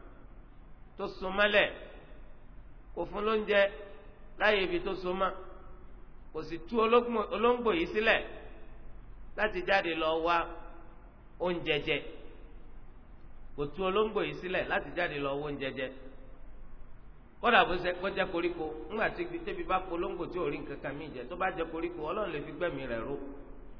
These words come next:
Ohun ò tiẹ̀ túlẹ̀. Ànábì sallallahu alaihi wasallam ní yọ wọ̀ náà nítorí olóńgbò yìí. Torí ẹ̀, àwọn ẹranko tí wọ́n ń bá wa gbé,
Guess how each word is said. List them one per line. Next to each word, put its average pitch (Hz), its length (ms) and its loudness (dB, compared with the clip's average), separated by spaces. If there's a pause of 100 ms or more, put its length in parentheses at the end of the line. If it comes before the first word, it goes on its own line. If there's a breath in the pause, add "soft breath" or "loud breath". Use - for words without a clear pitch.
(200)
Ohun 151 180 -2
ò 175 60 0
tiẹ̀ 139 200 2
túlẹ̀. 156 360 -6 (1500)
Ànábì 165 300 2
sallallahu 147 460 2
alaihi 131 160 0
wasallam 135 360 -4
ní 135 100 -6
yọ 143 120 2
wọ̀ 110 260 -2
náà 113 120 -6 (680)
nítorí 123 360 -4
olóńgbò 120 440 -2
yìí. - 120 -8 (1160)
Torí 170 240 0
ẹ̀, 185 160 6 (1200)
àwọn 151 180 -2
ẹranko 180 460 6 (1040)
tí - 120 -8
wọ́n 185 140 4
ń 185 60 -2
bá 185 140 12
wa 175 140 10 (100)
gbé, 190 200 2